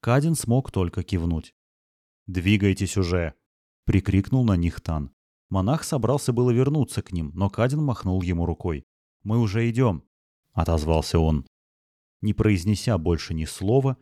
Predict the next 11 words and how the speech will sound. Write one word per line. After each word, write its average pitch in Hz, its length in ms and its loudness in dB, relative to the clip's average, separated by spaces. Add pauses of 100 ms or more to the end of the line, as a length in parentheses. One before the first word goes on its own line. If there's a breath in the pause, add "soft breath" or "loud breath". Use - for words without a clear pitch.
(200 soft breath)
все - 240 0
четверо 143 480 0
повернулись 95 680 0
прочь 101 440 0
от - 200 -8
призраков 92 640 -4
умерших 85 680 -6
и 101 100 -6
криков 117 540 -6
ещё 87 420 -4
живых, 78 440 -8